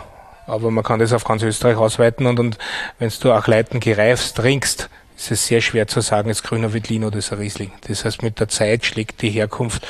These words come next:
die Sorte und das gibt's wirklich ganz, ganz selten auf diesem Planeten und, und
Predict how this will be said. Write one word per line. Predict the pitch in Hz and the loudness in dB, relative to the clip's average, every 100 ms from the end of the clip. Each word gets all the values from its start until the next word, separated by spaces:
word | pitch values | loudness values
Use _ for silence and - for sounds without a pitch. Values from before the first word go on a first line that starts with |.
| - - - - | -10 -12 -8 -4
die | |
Sorte | 107 - 107 107 | -2 2 0 2
und | 113 110 | -2 0
das | 117 - | -2 -2
gibt's | 117 - | -4 -4
wirklich | 117 113 107 - - | -4 -2 -4 -6 -4
ganz, | 117 113 | -2 -2
ganz | - 110 | -6 -4
selten | - 110 - 123 110 - - | 0 -2 -2 -8 -8 -14 -18
auf | - | -10
diesem | 113 120 | -4 -2
Planeten | 113 110 107 107 117 - - - - - - - | 0 0 0 -2 -6 -8 -16 -18 -20 -20 -20 -12
und, | 113 110 110 - | -8 -8 -8 -10
und | 107 | -12